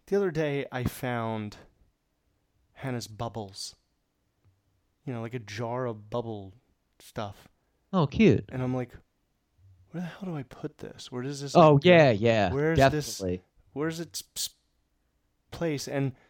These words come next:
Speaker 1: where m-, would I
Speaker 2: Where
Speaker 1: put
Speaker 2: does
Speaker 1: it
Speaker 2: this go?
Speaker 1: so that in the future when I go, 'Ooh, I need to get Hannah's bubbles,' I'll know where to go get it." What's, like, the
Speaker 2: Right.
Speaker 1: obvious place where I was like, "Is it the laundry room?"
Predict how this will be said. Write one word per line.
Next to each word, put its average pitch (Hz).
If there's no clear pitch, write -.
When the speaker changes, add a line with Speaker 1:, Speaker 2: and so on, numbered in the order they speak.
Speaker 1:
where 180
m-, 170
would 143
I 127
Speaker 2:
Where -
Speaker 1:
put 170
Speaker 2:
does 175
Speaker 1:
it -
Speaker 2:
this 131
go? 82
Speaker 1:
so -
that 135
in 143
the 131
future 165
when 120
I 120
go, 123
'Ooh, 131
I 113
need 123
to -
get 123
Hannah's 117
bubbles,' 120
I'll 123
know 123
where 117
to 113
go 110
get 113
it." -
What's, -
like, 135
the 120
Speaker 2:
Right. 110
Speaker 1:
obvious 123
place 135
where 123
I 113
was 110
like, 113
"Is 104
it 120
the 123
laundry 127
room?" 240